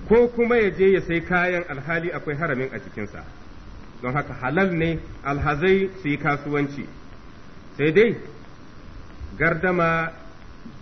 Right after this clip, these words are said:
wacce ta halatta kowa ya san irinta. Idan mutum ba zai yi murɗiya ba ne ta wannan kasuwancin nasa,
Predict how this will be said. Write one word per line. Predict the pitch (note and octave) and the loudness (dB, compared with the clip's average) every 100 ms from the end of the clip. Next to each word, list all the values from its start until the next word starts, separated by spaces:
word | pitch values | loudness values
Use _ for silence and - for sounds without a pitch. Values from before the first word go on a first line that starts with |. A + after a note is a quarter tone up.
| - - - | -18 -14 -2
wacce | D#3 D#3+ D#3 | 0 0 -2
ta | E3 | -2
halatta | D3+ D3 D#3+ - E3 D#3 D#3 - | 0 2 0 2 2 2 0 -2
kowa | D3+ C3+ B2+ | 0 2 2
ya | B2+ | 0
san | C3 C3 | -4 -6
irinta. | C3 A#2 F#2+ G2 G#2 - - - - - - - - - - - - - - - | -6 -6 -8 -10 -10 -14 -16 -18 -18 -18 -16 -16 -16 -14 -12 -12 -12 -14 -12 -4
Idan | C3 D3+ G#3 | 2 4 4
mutum | G3 F3+ F#3 C#3+ | 4 2 2 2
ba | A#2+ C3+ | 2 2
zai | C3+ F3 | 4 4
yi | D#3 | 4
murɗiya | D3 D3 - D3+ D3+ D3+ | 2 0 -2 2 2 4
ba | D#3+ | 4
ne | D#3 C3 G#2+ | 4 2 2
ta | E3 | 2
wannan | D3+ C3+ C#3 | 2 2 0
kasuwancin | D3 D3 - D3+ D3+ D3+ C#3 | 0 0 0 0 0 0 0
nasa, | B2+ C#3 C#3 A2+ | 4 4 2 -4